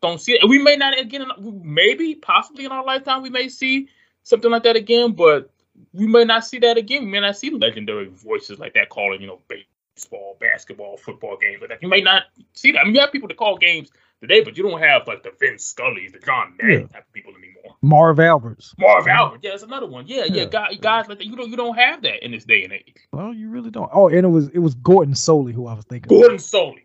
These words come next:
Speaker 1: got it.
Speaker 2: Yeah, yeah,
Speaker 1: Gordon
Speaker 2: that's
Speaker 1: Solie.
Speaker 2: what, that's what I was thinking of.
Speaker 1: Gordon
Speaker 2: But yeah, it, yeah, it's just,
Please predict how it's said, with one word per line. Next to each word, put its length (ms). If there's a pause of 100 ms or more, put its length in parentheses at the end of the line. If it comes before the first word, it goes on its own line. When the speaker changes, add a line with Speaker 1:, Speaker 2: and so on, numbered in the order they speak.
(120)
Speaker 1:
got 200
it. 60
Speaker 2:
Yeah, 160 (220)
yeah, 100
Speaker 1:
Gordon 120
Speaker 2:
that's 160
Speaker 1:
Solie. 100
Speaker 2:
what, 80
that's 160
what 80
I 40
was 100
thinking 280
of. 120 (260)
Speaker 1:
Gordon 160
Speaker 2:
But 120
yeah, 160
it, 500
yeah, 160
it's 180
just, 320